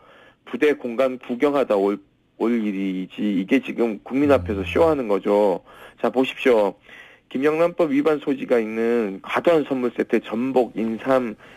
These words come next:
Speaker 1: 갈비 세트 이런 것들이 마구 들어왔대요.
Speaker 2: 그렇다고
Speaker 1: 이게
Speaker 2: 하죠.
Speaker 1: 뇌물
Speaker 2: 네.
Speaker 1: 성격이 강합니다.
Speaker 2: 네.
Speaker 1: 두 번째, 공간에 냉장고가 아홉 대, 열 대 이렇게 되는데 이
Speaker 2: 공간에.
Speaker 1: 냉장고는 그냥
Speaker 2: 예.
Speaker 1: 우리가 평범한 작은 냉장고도 아니고 영업용 냉장고도 있고요.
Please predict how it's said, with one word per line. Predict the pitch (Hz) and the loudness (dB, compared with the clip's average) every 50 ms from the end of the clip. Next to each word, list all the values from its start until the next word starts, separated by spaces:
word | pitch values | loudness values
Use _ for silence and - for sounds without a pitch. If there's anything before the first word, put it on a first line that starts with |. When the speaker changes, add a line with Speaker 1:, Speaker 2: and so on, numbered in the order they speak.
| - - | -16 -6
Speaker 1:
갈비 | - - 123 143 143 147 135 - | -2 2 2 2 2 0 -4 -2
세트 | - - - - - | -2 -2 -2 -2 -2
이런 | 120 110 131 139 | 0 0 0 0
것들이 | 135 127 - 120 113 107 | 0 -2 0 -2 -4 -4
마구 | 101 - - - 156 151 | -4 -4 0 0 2 2
들어왔대요. | 143 131 123 110 101 - - 101 95 92 92 101 113 151 185 240 233 _ | 4 2 2 2 0 0 0 2 2 4 4 2 2 2 0 -2 -6 _
Speaker 2:
그렇다고 | - - 120 117 - 123 113 | -12 -12 -12 -10 -8 -8 -8
Speaker 1:
이게 | 113 113 | -6 -4
Speaker 2:
하죠. | - | 0
Speaker 1:
뇌물 | - 117 120 139 165 185 190 196 | 0 2 2 2 2 0 0 -2
Speaker 2:
네. | - - | -4 -8
Speaker 1:
성격이 | 175 156 - 143 135 123 | -6 -2 0 0 0 0
강합니다. | - 101 98 104 113 120 110 95 101 95 95 110 151 202 214 - _ _ | -2 -2 -2 -2 -2 -2 -2 0 2 2 2 2 0 -2 -4 -10 _ _
Speaker 2:
네. | - 107 98 95 90 98 117 120 - _ | -10 -8 -6 -6 -6 -8 -8 -12 -14 _
Speaker 1:
두 | - 147 | -4 0
번째, | 156 170 175 165 - 139 113 101 - - _ _ _ _ _ _ _ _ _ - | 0 0 2 2 2 2 2 2 0 -6 _ _ _ _ _ _ _ _ _ -6
공간에 | - 135 147 151 202 196 190 175 | -4 -2 0 2 2 2 2 0
냉장고가 | 160 113 113 120 143 147 175 175 175 160 151 131 127 120 120 123 | 0 -2 -2 -2 0 0 0 0 2 0 2 2 2 0 0 0
아홉 | 127 151 180 - - | 0 0 -2 0 0
대, | 143 120 110 101 | 2 4 4 4
열 | 104 127 143 - | 2 0 0 0
대 | - 143 | 0 2
이렇게 | 127 131 139 - 156 | 2 2 0 -2 -2
되는데 | 127 113 104 98 92 90 104 123 127 117 98 90 90 - _ _ _ _ _ - | -2 -2 -4 -4 -4 -2 0 2 2 2 2 0 -2 -6 _ _ _ _ _ -6
이 | - | -4
Speaker 2:
공간에. | - 180 160 131 | 0 0 0 0
Speaker 1:
냉장고는 | 85 85 160 160 160 147 143 120 110 113 123 139 139 123 104 92 | 0 0 -2 0 0 0 -2 0 0 -2 0 0 0 -2 -2 -4
그냥 | - - 147 170 180 160 131 | -4 0 2 4 4 4 2
Speaker 2:
예. | 120 | 0
Speaker 1:
우리가 | 120 135 139 139 131 | 2 2 2 2 2
평범한 | - - 196 196 185 196 180 156 131 120 113 113 - | -2 -6 -4 0 0 2 2 2 0 -2 -4 -8 -12
작은 | - - - 156 160 | -12 -4 -2 0 0
냉장고도 | 156 156 147 131 131 123 117 110 107 107 | 0 0 0 -2 -2 -2 -2 -2 0 0
아니고 | 98 95 98 104 110 98 | -2 0 0 2 2 4
영업용 | 98 107 139 165 170 160 147 139 123 | 4 2 2 2 2 0 -2 -4 -4
냉장고도 | 110 104 104 104 - 117 120 113 107 101 101 | -4 -6 -4 -2 -2 -2 -2 -2 -2 -2 -2
있고요. | 92 - - 95 95 98 107 127 160 202 208 | -4 -4 -2 0 2 4 4 4 2 2 0